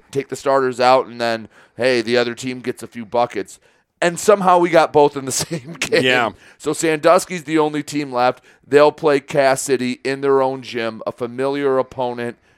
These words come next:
Speaker 1: You'll be there for that. It'll be a lot of fun.
Speaker 2: Yeah, Cass City beat New Lothrop forty-one thirty-one.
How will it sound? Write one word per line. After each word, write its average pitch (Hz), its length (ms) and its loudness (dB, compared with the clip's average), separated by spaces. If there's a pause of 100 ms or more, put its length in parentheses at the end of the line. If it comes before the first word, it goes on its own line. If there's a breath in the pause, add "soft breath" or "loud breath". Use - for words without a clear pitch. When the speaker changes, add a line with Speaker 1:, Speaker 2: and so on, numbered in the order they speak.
(160)
Speaker 1:
You'll 143 280 2
be 139 180 -2
there 120 280 0
for 117 160 -10
that. 110 340 0 (120)
It'll 120 180 -2
be 107 120 -6
a 98 60 -4
lot 90 220 -6
of - 60 -20
fun. - 160 -18
Speaker 2:
Yeah, 104 180 -10
Cass 120 280 -2
City 127 180 -2
beat 117 260 -4
New 117 160 -6
Lothrop 113 480 2
forty-one 113 480 -2
thirty-one. 110 480 -2